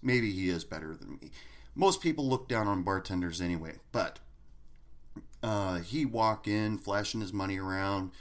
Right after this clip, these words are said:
and try to pick up anybody, and I said, "Oh, that guy?" So the, I, to respond to the girl, I said, "Oh, that guy?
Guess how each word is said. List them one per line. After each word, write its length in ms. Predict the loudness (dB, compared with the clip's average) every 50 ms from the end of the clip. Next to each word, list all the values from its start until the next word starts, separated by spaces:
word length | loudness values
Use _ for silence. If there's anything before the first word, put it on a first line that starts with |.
| -18 -18 -18 -18 -10 -4
and 260 | -2 0 2 2 0
try 160 | 0 0 0 0
to 60 | 0
pick 240 | 0 -2 -2 0 0
up 160 | 0 0 0
anybody, 460 | 0 0 0 0 0 0 2 2 0
and 120 | 0 0 0
I 120 | 0 0
said, 460 | 0 0 0 2 2 0 0 -2 -4 -4 -10 -16 -16 -16 -18 -18 -18 -18 -18 -18 -20 -20 -20 0 6
"Oh, 360 | 8 10 12 12 12 10 8 6
that 260 | 6 6 6 6 6
guy?" 480 | 8 8 10 10 8 8 4 4 2 2
So 200 | 4 6 8 8
the, 160 | 8 6 2 0 -2
I, 280 | 2 4 4 4 4 2 0 -6 -2 2
to 120 | 2 4
respond 400 | 4 4 4 6 6 8 8 8
to 80 | 6 4
the 80 | 2
girl, 240 | 2 2 4 4 4
I 80 | 4 2
said, 160 | 2 0 2
"Oh, 160 | 4 4 4 6
that 220 | 6 4 4 4
guy? 320 | 2 0 0 0 0 -4